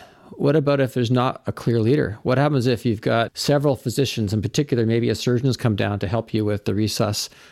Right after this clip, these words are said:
and all of a sudden now there's multiple leaders, or an anesthetist is down there trying to do something with the airway and he's taken over? And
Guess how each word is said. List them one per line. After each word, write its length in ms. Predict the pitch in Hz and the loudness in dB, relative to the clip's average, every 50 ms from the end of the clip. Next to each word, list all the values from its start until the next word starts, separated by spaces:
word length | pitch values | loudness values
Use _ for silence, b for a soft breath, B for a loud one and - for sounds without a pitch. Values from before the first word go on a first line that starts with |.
| B B | B B
and 100 | - 110 | -2 0
all 100 | 113 120 | 2 2
of 80 | 120 117 | 2 0
a 60 | 117 | -2
sudden 320 | - - 127 117 107 107 | 0 0 0 0 2 0
now 180 | 107 117 120 127 | 0 0 0 0
there's 200 | 120 110 95 117 | 0 -2 2 2
multiple 400 | 110 104 127 - - - 123 107 | 2 2 2 -2 -2 -4 -4 -2
leaders, 400 | 101 104 104 113 113 104 - - | -2 -2 -2 -2 -2 -4 -4 -4
or 160 | - 107 107 | -2 0 0
an 120 | 107 107 113 | 2 2 2
anesthetist 520 | 127 127 113 - - 131 - 120 104 - | 2 0 0 -2 -4 -2 -2 -2 -2 -2
is 100 | 101 92 | -4 -2
down 220 | - 107 104 107 | -2 -2 -2 0
there 140 | 110 107 101 | -2 -2 -2
trying 180 | - - 123 110 | -2 -2 -2 -2
to 80 | 107 | 0
do 160 | 101 101 104 104 | -2 -2 -4 -2
something 280 | - - 76 110 110 | -4 -4 -2 -2 -2
with 140 | 107 98 - | -2 -2 -2
the 120 | - 107 | -2 0
airway 280 | 104 113 123 120 113 107 | 2 2 2 2 2 2
and 100 | 104 104 | 0 0
he's 120 | 117 120 | 0 0
taken 320 | - - 131 113 - 104 107 | 0 0 -2 -2 -2 -2 -2
over? 320 | 107 107 104 110 110 107 | -2 0 0 0 0 0
And 140 | 104 101 101 | -2 -4 -6